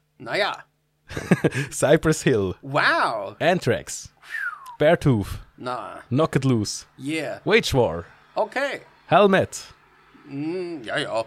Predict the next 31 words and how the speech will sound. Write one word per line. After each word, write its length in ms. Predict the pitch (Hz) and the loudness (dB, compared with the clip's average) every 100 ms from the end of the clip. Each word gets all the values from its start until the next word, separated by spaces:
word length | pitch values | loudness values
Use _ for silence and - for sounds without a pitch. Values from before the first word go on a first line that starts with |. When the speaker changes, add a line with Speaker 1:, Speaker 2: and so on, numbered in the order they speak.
| - | -6
Speaker 2:
Finde 180 | 131 120 | -4 -2
ich 60 | |
sehr 120 | 101 120 | 0 2
geil 220 | 160 95 | 2 0
übrigens. 200 | 92 92 | -2 0
Speaker 1:
Ja, 120 | 156 | 0
Speaker 2:
Also, 120 | 196 170 | 0 -2
Speaker 1:
stimmt. 260 | 202 - | -8 -8
Speaker 2:
der 60 | - | -2
Speaker 1:
Ja, 140 | 165 262 | 4 4
Speaker 2:
Mensch. 100 | 285 | 4
Speaker 1:
sie 100 | 220 | -2
sind 260 | 190 247 - | -8 -10 -2
geil. 240 | 247 165 | 0 0
Sie 140 | 139 | -2
sind 100 | 156 | -8
irgendwie 300 | 156 175 175 | -6 -6 -6
zu 100 | 151 | -6
klein, 220 | - 160 202 | -8 -10 -10
für 140 | 202 | -10
dass 200 | 180 165 | -8 -8
sie 100 | 190 | -10
so 120 | 175 | -10
gut 240 | 175 180 180 | -6 -6 -8
sind. 260 | - - | -12 -8
Speaker 2:
Ja. 220 | 135 151 175 _ | -6 -6 -8 _
Speaker 1:
Ja. 320 | 123 143 - _ - - _ | -4 -4 -4 _ -20 -20 _
Speaker 2:
Currents. 680 | - 175 151 104 - - _ _ - | -2 0 0 -4 -8 -10 _ _ -6
Speaker 1:
Ah, 180 | 147 175 - | -4 -4 -6
cool. 320 | - 302 269 - _ _ - | -8 -8 -8 -14 _ _ -16
Speaker 2:
Metallica. 540 | 95 104 123 139 165 | -6 -4 -4 -4 -8